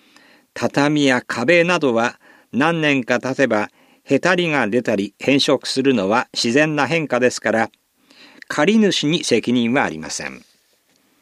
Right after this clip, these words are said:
国土交通省は現状回復をめぐるトラブルとガイドライン。東京都は賃貸住宅トラブル防止ガイドラインを作成し、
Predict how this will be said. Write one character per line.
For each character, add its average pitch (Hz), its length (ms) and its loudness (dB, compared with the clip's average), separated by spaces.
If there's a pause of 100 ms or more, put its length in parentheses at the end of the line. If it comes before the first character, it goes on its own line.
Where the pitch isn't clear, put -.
(560)
国 147 160 4 (100)
土 208 180 6
交 202 160 6
通 202 180 6
省 117 280 2
は 110 200 2 (100)
現 180 400 4
状 214 260 6
回 208 340 0
復 123 480 2
を 104 60 6
め 107 200 2
ぐ 147 160 2
る 139 240 8
ト - 160 -2
ラ 180 160 2
ブ 160 140 2
ル 127 160 4
と 165 360 4
ガ 113 200 0
イ 160 100 2
ド 147 140 4
ラ 135 140 2
イ 98 60 -4
ン。 82 180 -10 (1400)
東 202 200 6
京 202 200 6
都 139 200 2
は 127 220 2 (280)
賃 214 380 2
貸 202 380 4
住 185 240 4
宅 151 300 -4
ト 160 120 0
ラ 185 160 4
ブ 165 120 2
ル 117 180 4
防 147 340 2
止 160 320 2
ガ 110 220 2
イ 180 80 4
ド 175 100 4
ラ 170 120 2
イ 156 120 2
ン 127 80 2
を 147 80 0
作 - 240 -6
成 117 200 0
し、 110 280 -4